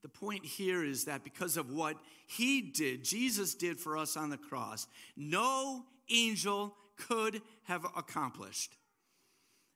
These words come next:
And the rest of this chapter deals with why this is so and why Jesus has superiority over them, should you be interested in learning more about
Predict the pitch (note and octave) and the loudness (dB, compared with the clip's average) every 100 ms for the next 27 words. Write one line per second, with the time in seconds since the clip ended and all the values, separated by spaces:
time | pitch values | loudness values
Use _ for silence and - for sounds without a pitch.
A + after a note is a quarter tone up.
0 | - C#3 B2+ G#3+ B3 - G#3 D#3 D#3 - | -8 -4 0 2 2 2 0 0 -2 0
1 | D#3 C#3 D3+ D3+ C#3+ E3+ F#3+ C#3 A#2+ A2+ | -2 -2 -2 -4 -6 -4 -2 0 -2 -4
2 | - C3+ B2+ C3 C3 C3 C3 B2+ C3+ - | -4 -4 -4 -2 -2 -2 -2 -2 0 -2
3 | B2 A#2 A2+ C3 A2+ A#2 A#2+ A2+ A2+ B2 | -2 -2 -4 -6 -6 -6 -6 -6 -4 -4
4 | A#2 A#2+ A2 - - - C3 B2+ - - | -4 -4 -4 -4 -8 -10 -4 0 -2 -2
5 | - B2+ A#2 A2+ G#2+ A2 A2 G#2+ G#2+ G2 | -2 -2 -2 -4 -4 -6 -8 -10 -10 -12
6 | - - - B2 A2 A#2 A2+ A2 G#2 G2 | -16 -20 -8 -6 -6 -6 -6 -6 -8 -12
7 | - - - - C3 A#2+ A2 A#2+ A2 - | -18 -12 -4 -4 -2 -4 -6 -6 -8 -6
8 | A#2 A2+ - - A#2 - A#2+ D3+ A2+ A#2 | -6 -8 -10 -8 -6 -6 -6 -6 -6 -6
9 | B2+ D3 D#3+ G#3+ C3 - F3 A3 A3 | -6 -8 -10 -8 -8 -10 -8 -6 -8